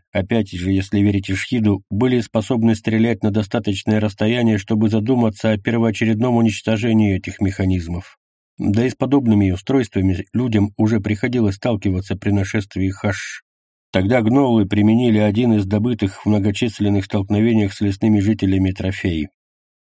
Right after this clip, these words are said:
Михаил прикинул. По переданному ощущению выходило,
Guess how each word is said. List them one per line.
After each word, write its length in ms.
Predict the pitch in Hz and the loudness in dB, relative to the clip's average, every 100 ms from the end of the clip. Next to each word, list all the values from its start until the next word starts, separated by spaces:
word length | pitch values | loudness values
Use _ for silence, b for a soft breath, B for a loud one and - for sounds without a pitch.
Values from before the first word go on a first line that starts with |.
| - | 0
Михаил 600 | 113 101 - 113 117 98 | 4 4 2 0 2 0
прикинул. 560 | 107 107 113 95 80 - _ _ _ _ _ _ _ _ - | -2 0 0 0 -2 -10 _ _ _ _ _ _ _ _ -4
По 160 | 101 98 | -2 0
переданному 580 | 127 117 113 110 107 | 0 2 4 4 4
ощущению 640 | 107 - 104 - 120 110 104 | 2 0 -4 0 2 2 2
выходило, 680 | 104 107 98 117 120 95 | 0 0 -2 0 -2 -2